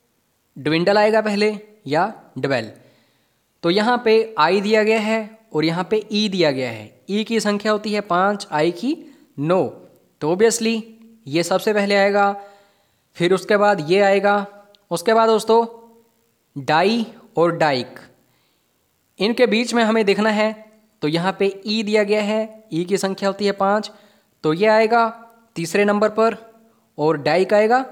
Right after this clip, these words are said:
चौथे नंबर पर। तो सही आंसर है दोस्तों इस क्वेश्चन का तीन, दो, चार, एक,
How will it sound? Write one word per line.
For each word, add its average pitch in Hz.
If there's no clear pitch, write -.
चौथे 175
नंबर 139
पर। 117
तो 151
सही 190
आंसर 220
है 220
दोस्तों 214
इस 214
क्वेश्चन 202
का 196
तीन, 220
दो, 202
चार, 180
एक, 160